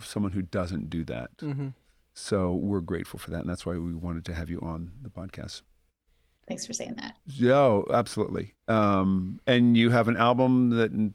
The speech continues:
Speaker 1: may be out now. I don't know. The Psalms, Psalms, the Poetry of Prayer, 'cause you have the
Speaker 3: Right.
Speaker 1: alliteration in every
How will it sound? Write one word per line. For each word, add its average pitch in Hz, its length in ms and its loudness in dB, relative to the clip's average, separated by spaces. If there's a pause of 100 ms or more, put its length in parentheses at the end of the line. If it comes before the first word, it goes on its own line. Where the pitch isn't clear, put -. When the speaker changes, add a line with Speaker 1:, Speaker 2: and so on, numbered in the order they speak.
(140)
Speaker 1:
may 113 220 4
be 160 200 4
out 170 260 4
now. 139 540 -2
I 143 40 -2
don't 135 160 -2
know. 131 200 0
The 127 100 -2
Psalms, 127 800 -2 (140)
Psalms, 127 640 -2
the 117 120 -4
Poetry 131 1160 -2 (100)
of - 180 -12
Prayer, 131 600 -4 (420)
'cause 101 180 -8
you 110 100 -2
have 104 180 -4
the 110 60 -2
Speaker 3:
Right. 104 80 0
Speaker 1:
alliteration 127 520 0
in 113 140 -2
every 120 400 -2